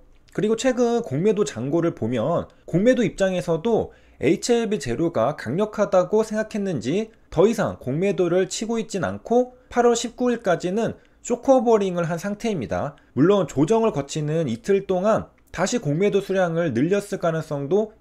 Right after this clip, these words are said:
있습니다. 이건 아직 데이터가 나오지 않았는데 오늘 저녁 여섯 시와 내일 오후 여섯 시에 이어서 확인이 가능하겠습니다. 그러니까 쇼커버링, 쇼커버링을 한 것이고요. 이날과 이날은 과연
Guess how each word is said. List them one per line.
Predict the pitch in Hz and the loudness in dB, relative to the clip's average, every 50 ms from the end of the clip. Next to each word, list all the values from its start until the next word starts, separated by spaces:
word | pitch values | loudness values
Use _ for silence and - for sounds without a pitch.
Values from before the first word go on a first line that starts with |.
| _ - | _ -6
있습니다. | 127 120 - 185 170 117 - - 90 110 147 - - _ _ _ _ | -6 -4 -4 -4 -4 -4 -4 -4 -4 -4 -6 -8 -14 _ _ _ _
이건 | 120 139 175 196 196 202 202 190 127 | 0 2 4 6 6 6 4 4 2
아직 | 107 113 - 170 - | 0 0 0 -2 -2
데이터가 | - 139 165 165 - 202 180 175 135 | 0 -4 -4 -2 -2 0 2 2 4
나오지 | 104 110 127 135 135 - 156 147 | 4 2 2 0 -2 -4 -4 -4
않았는데 | - 104 117 117 107 104 113 139 175 156 92 82 - _ _ - - | -2 -2 -2 -2 -4 -6 -4 -4 -4 -4 -4 -6 -12 _ _ -6 -2
오늘 | 120 156 208 226 220 | 2 2 4 2 2
저녁 | - 214 190 185 196 156 | 2 0 0 0 -2 -2
여섯 | 98 95 98 131 180 170 | 0 -2 0 0 -2 -4
시와 | - - 143 135 104 90 98 139 170 - - - - _ _ | -2 -4 -4 -2 0 0 0 0 -2 -4 -10 -20 -20 _ _
내일 | 107 117 151 180 196 202 - - | 0 2 4 4 4 4 4 2
오후 | - 120 143 180 214 214 180 | 4 4 4 4 4 4 2
여섯 | 131 113 160 160 | 2 0 0 -4
시에 | - - - 170 202 214 214 - - _ _ - | -4 -4 -4 -2 -2 -4 -4 -8 -16 _ _ 2
이어서 | 135 175 208 214 - - - 185 | 6 8 8 8 6 2 -2 -4
확인이 | - 175 170 156 165 165 175 185 180 | -2 -2 -4 -2 -4 -4 -4 -4 -6
가능하겠습니다. | - - 156 175 185 165 131 110 - 101 92 85 87 87 85 - _ _ - | -4 -2 -2 0 0 -2 -2 -4 -6 -6 -6 -4 -4 -6 -6 -8 _ _ 0
그러니까 | - 175 214 220 220 208 208 - 226 233 220 185 131 113 | 2 4 4 4 2 -2 -2 2 2 4 4 4 2 0
쇼커버링, | - - 233 233 - 277 269 254 254 240 233 240 233 233 226 | 0 -2 -4 2 4 6 6 8 8 6 6 4 0 -2 0
쇼커버링을 | - 240 233 - 254 247 220 233 220 208 202 190 196 196 196 | -2 -2 2 4 2 4 6 4 4 4 2 0 0 0 0
한 | 185 - 226 226 | 0 -2 -2 0
것이고요. | 220 226 226 220 208 - - 165 127 110 110 120 160 185 156 95 87 85 - _ _ _ _ - - _ _ _ - | 4 4 4 4 4 0 -4 -2 -2 0 0 2 2 2 2 2 0 -2 -6 _ _ _ _ -20 -20 _ _ _ -2
이날과 | 127 180 208 233 240 240 233 240 247 247 247 240 220 - - - | 0 4 4 6 4 4 6 6 8 8 8 6 4 0 -4 -4
이날은 | 135 143 185 220 233 240 220 196 175 180 196 202 165 110 | -2 0 4 6 6 8 8 6 4 4 2 0 0 -2
과연 | - - 123 127 165 202 240 262 302 | -4 -2 0 4 4 6 4 4 2